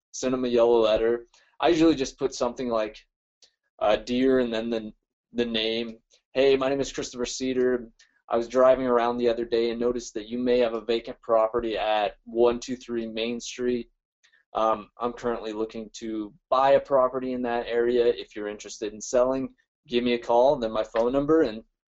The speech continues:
thanks and my name." Um, so that's really it for a simple yellow letter. For a postcard, we use a, a site called click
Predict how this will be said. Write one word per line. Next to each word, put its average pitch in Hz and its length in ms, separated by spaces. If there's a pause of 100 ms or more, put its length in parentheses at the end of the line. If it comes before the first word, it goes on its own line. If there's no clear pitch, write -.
(120)
thanks 123 340
and 127 80
my 123 140
name." 127 340 (600)
Um, 104 320 (180)
so - 160
that's 147 220
really 131 420
it 135 160
for 107 120
a 98 40
simple 104 560 (160)
yellow 107 320
letter. 104 400 (460)
For 151 140
a 151 40
postcard, 156 800 (460)
we 131 180
use 131 400
a, 110 280
a 110 60
site 120 300
called 107 380
click 139 340